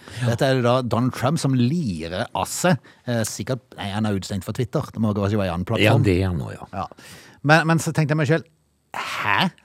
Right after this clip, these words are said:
Speaker 2: tenkte jeg når jeg leste denne saken. Var det ikke Donald Trump som startet hele det greiene her?
Speaker 1: Jo da.
Speaker 2: Det var akkurat det der.
Speaker 1: Men han, han husker ikke det selv, vet du.
Speaker 2: Han har glemt det.
Speaker 1: Ja.
Speaker 2: Ja.
Speaker 1: Eh, og hvorvidt, eh, Joe Biden husker noe som helst,
Speaker 2: Nei,
Speaker 1: det skal
Speaker 2: han
Speaker 1: du ikke heller si.
Speaker 2: husker ingenting.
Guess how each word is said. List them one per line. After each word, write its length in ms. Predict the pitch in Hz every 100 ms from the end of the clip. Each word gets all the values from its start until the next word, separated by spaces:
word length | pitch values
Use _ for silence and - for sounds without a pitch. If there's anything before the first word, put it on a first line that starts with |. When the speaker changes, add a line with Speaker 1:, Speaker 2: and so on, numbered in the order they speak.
| -
Speaker 2:
tenkte 240 | 175 170
jeg 60 | 165
når 100 | 156
jeg 60 | 156
leste 200 | 139 160
denne 180 | 156 156
saken. 420 | 147 165 180 196 - - - -
Var 120 | 104
det 80 | 104
ikke 140 | 135
Donald 340 | 104 90 98 107
Trump 280 | - 80 104
som 140 | -
startet 680 | 123 - - 233 101 - 78
hele 240 | 85 98
det 140 | 110 120
greiene 260 | 147 196
her? 140 | 247 233
Speaker 1:
Jo 100 | 73
da. 140 | 147 180 _ _ -
Speaker 2:
Det 100 | 294
var 80 | 294
akkurat 160 | 302 269
det 80 |
der. 160 | 262 262
Speaker 1:
Men 140 | 131 113
han, 140 | 120 131
han 240 | 110 113
husker 240 | 117 131 113
ikke 100 | 185
det 120 | 175
selv, 180 | - 269
vet 140 | 277 -
du. 60 |
Speaker 2:
Han 160 | - 90
har 80 | 92
glemt 240 | 80 -
det. 140 | 208 185 _
Speaker 1:
Ja. 140 | 76 92 123 214 170
Speaker 2:
Ja. 160 | 95 101 98 _
Speaker 1:
Eh, 220 | - 131 151
og 140 | 135
hvorvidt, 400 | 151 135 123 -
eh, 160 | 120 123
Joe 220 | 107 120
Biden 480 | 110 85 - 85 110 95
husker 320 | 123 - 117 120
noe 180 | 117
som 160 | 110 123
helst, 240 | 180 226
Speaker 2:
Nei, 80 | - 160
Speaker 1:
det 60 | 139
skal 100 | 165
Speaker 2:
han 80 |
Speaker 1:
du 60 | 113
ikke 80 | 127
heller 160 | 101
si. 160 | 90 196
Speaker 2:
husker 240 | 208 -
ingenting. 500 | 90 78 82 117 123